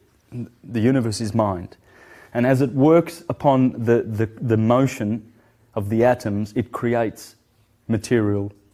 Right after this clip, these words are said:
forms. It becomes two, the good and the evil, okay?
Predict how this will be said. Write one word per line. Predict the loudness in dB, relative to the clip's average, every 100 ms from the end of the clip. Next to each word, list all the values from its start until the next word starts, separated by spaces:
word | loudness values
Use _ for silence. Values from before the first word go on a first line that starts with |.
| _
forms. | -6 -6 -6 -10 -18 -20 _ _ _ _ _ _ _ _ _ _ _ _ _ -20 -20 -20 -20 _ _ _
It | -2 0
becomes | 0 2 0 0
two, | 0 0 0 -4 -16 _ _ _ _ _ _
the | -4
good | 2 4 4 2 -8 -6
and | 0 0
the | 2
evil, | -2 -2 -8 -14 _ -14
okay? | -10 -4 -4